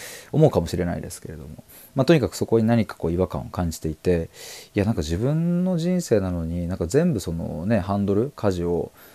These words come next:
うん、自分じゃない人たちに握らせていたなと。なんかもう決まったレール、決まった場所に移動する箱になんか乗っかっていただけだな、みたいな。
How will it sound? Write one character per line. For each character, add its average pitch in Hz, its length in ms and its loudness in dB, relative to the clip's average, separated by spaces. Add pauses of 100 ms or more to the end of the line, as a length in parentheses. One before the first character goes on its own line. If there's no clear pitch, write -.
(240)
う - 80 -8
ん、 - 420 -8
自 98 160 0
分 107 140 4
じ 110 100 4
ゃ 104 40 4
な 123 200 2
い 123 80 2
人 - 160 -6
た 87 80 0
ち 80 140 -8
に 80 180 0
握 90 60 2
ら 95 100 2
せ 117 160 0
て 131 160 2
い 131 60 2
た 143 120 6
な 113 120 0
と。 - 180 -6 (460)
な 110 80 2
ん 98 40 2
か 87 160 2
も 92 100 -2
う 82 40 -4
決 - 140 -2
ま 98 80 2
っ 95 100 -4
た 98 100 2
レ 98 140 2
ー 95 40 2
ル、 95 60 0
決 101 120 -4
ま 98 100 2
っ - 100 -6
た - 80 -2
場 95 120 0
所 98 120 -2
に 95 220 -2 (300)
移 101 80 0
動 101 140 2
す - 120 -4
る 101 100 0
箱 101 280 0
に 98 100 0
な 104 120 0
ん - 20 -4
か - 100 -2
乗 82 100 -2
っ - 20 -6 (140)
か 98 100 0
っ - 40 -16
て - 160 2
い 113 60 4
た 120 80 4
だ 113 100 4
け 139 120 4
だ 151 100 6
な、 90 100 0
み 87 100 -2
た 80 100 -8
い 69 60 -8
な。 65 120 -14